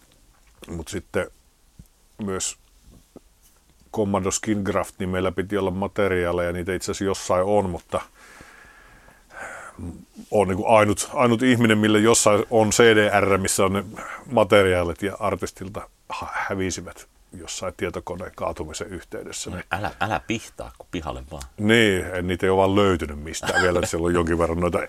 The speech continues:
Speaker 1: levyjä, minkä joukosta sen pitäisi haravoida, mutta ehkä se löytyy vielä jonain päivänä. Niin. Mut joo, tosiaan, että sama mies teki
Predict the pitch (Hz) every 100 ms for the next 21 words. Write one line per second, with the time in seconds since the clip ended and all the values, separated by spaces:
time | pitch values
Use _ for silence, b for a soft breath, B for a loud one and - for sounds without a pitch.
0 | - 101 95 92 87 82 90 87 - -
1 | B B B B B - _ _ B B
2 | B 110 107 101 95 - 101 101 95 -
3 | 98 - - 92 95 92 87 92 95 98
4 | 92 - 110 110 - 95 95 95 92 -
5 | 98 98 92 92 90 80 87 87 87 87
6 | 85 - _ _ _ _ _ _ _ _
7 | _ B B B B B B 98 92 101
8 | 101 95 85 101 92 95 95 90 _ 92
9 | - _ _ _ _ _ _ _ _ _
10 | _ _ _ - 101 101 101 104 104 -
11 | 95 - 101 101